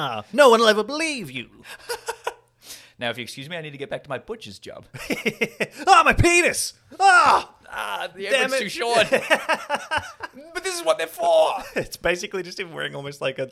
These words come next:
Speaker 1: a leather chest guard. <laughs> It's, like, still tighter. It's, uh,
Speaker 2: Yeah, yeah.
Speaker 1: it's just, like, chest. This is like chest armor, but for the
Speaker 2: Yeah.
Speaker 1: fr-, oh, God. I love that. I love, I just,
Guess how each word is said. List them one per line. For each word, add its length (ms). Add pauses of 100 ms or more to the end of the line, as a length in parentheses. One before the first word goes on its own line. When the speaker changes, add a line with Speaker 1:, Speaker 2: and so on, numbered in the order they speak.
(100)
Speaker 1:
a 60
leather 420
chest 540
guard. 560
<laughs> 40 (2750)
It's, 180
like, 180
still 280
tighter. 640
It's, 260
uh, 260
Speaker 2:
Yeah, 260
yeah. 200 (120)
Speaker 1:
it's 120
just, 160
like, 180
chest. 360 (380)
This 180
is 120
like 120
chest 300
armor, 260
but 160
for 120
the 80
Speaker 2:
Yeah. 40
Speaker 1:
fr-, 200
oh, 240
God. 340 (340)
I 60
love 320
that. 300 (1000)
I 60
love, 260
I 100
just, 360